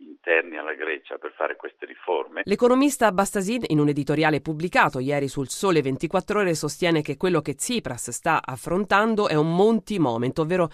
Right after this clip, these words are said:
Speaker 2: scrive, il tentativo di scuotere le incrostazioni di un paese in pochi mesi con le sole proprie forze in un quadro economico fragile. Lei che ne pensa? Le piace questo parallelo?
Speaker 1: Beh, non è che sentissi il bisogno di essere paragonato a Tsipras,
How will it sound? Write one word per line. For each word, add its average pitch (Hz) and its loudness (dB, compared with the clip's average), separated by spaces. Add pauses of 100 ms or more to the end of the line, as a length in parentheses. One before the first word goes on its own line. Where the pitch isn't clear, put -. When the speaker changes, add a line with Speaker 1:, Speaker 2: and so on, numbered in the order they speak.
Speaker 2:
scrive, 214 0
il 156 6
tentativo 233 4
di 123 -4
scuotere 147 0
le 143 2
incrostazioni 180 2
di 135 -2
un 135 0
paese 160 0
in 135 0
pochi 143 -2
mesi 160 4
con 127 -4
le 120 -2
sole 165 0
proprie 151 -4
forze 202 2
in 151 4
un 147 2
quadro 151 0
economico 127 -2
fragile. 120 -6
Lei 170 2
che 151 -2
ne 139 -2
pensa? 117 -4
Le 120 -4
piace 120 -4
questo 117 -12
parallelo? 123 -10
Speaker 1:
Beh, 120 8
non 101 6
è 113 10
che - -4
sentissi - -4
il 85 -8
bisogno 98 4
di 92 -2
essere 92 4
paragonato 90 6
a 92 6
Tsipras, 127 4